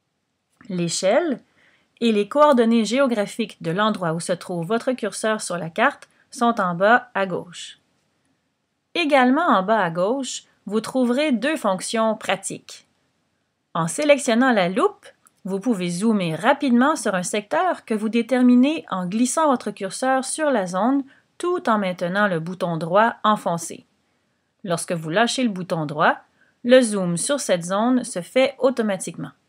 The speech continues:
Notez que la loupe demeure en fonction tant que vous n'avez pas désélectionné la fonction en cliquant sur la main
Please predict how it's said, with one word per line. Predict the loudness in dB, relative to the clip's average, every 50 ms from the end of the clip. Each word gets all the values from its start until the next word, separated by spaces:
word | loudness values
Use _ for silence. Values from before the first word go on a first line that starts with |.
| _ _ _ _ _ _ _ _ _ _ _ _ _ _ _ _ _ _ _ _ _ _ -10
Notez | -6 -4 -4 -4 -4 -4 -4 -4 -2 -4 -4
que | -4 -4
la | -2 -2 0
loupe | 0 2 0 0 0 -2
demeure | -2 0 2 2 2 2 2
en | 0
fonction | -2 -2 -4 -6 -6 -6 -4 0 0 0 0 -2 -4 _ _ _ _
tant | 0 2 2 4 2
que | 2 0
vous | -2 -2 -2
n'avez | -4 -4 -4 -6 -4
pas | -2 0 0 0
désélectionné | 0 -2 -4 -4 -4 -2 -2 -2 0 0 -2 -4 -4 -6 -4 -4 -4
la | -4 -4 -6
fonction | -6 -6 -8 -8 -8 -8 -4 -2 -2 -2 -4 -6 -12 -20 -20 _ _ _ _
en | -2 -2 -2
cliquant | 0 -2 -2 0 0 0
sur | 0 0 -2 -2
la | -2 -2
main | -2 0 0 0 0 0 -2